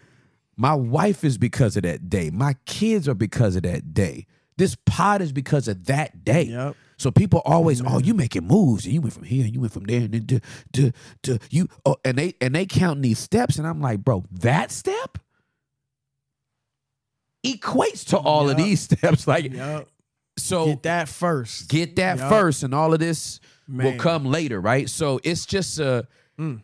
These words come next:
Speaker 1: again, to hear another story like that, I think that's why it's, it's, it's, it's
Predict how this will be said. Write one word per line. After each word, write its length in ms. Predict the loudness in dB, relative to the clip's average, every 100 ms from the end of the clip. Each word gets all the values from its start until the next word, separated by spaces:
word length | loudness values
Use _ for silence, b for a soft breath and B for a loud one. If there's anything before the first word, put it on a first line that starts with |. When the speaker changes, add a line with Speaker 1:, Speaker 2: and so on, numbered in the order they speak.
| -2
Speaker 1:
again, 480 | -2 0 0 -2
to 140 | -2 -2
hear 260 | 2 2
another 300 | 4 2 2
story 340 | 0 2 2 2
like 220 | 0 -2
that, 120 | -2
I 60 | -2
think 200 | -2 0
that's 200 | 0 0
why 180 | 0 -2
it's, 180 | -2 -6
it's, 220 | -6 -6 -2
it's, 300 | -2 -2 -6 _
it's 300 | -2 -2 -6